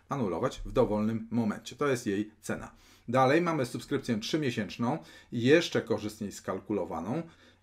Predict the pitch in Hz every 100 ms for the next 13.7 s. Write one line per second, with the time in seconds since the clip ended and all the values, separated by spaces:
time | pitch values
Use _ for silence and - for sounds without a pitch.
0 | - 170 151 120 - - 147 151 135 123
1 | 127 120 135 - 104 - 156 - 151 -
2 | - 107 117 120 117 92 - - _ -
3 | - - - 151 185 202 202 - - -
4 | 135 143 160 147 143 117 127 123 - 95
5 | 87 107 123 123 127 - 208 214 160 -
6 | - 104 87 - - 110 127 113 110 -
7 | 113 120 - 113 - 127 120 - 98 98
8 | - 92 123 170 147 170 151 120 110 -
9 | 127 - 107 - 107 - 92 90 - 92
10 | 131 156 - - - 135 131 135 127 -
11 | - - 113 101 175 127 98 85 - 90
12 | 85 - 139 147 214 - - 127 117 110
13 | 101 95 107 104 104 107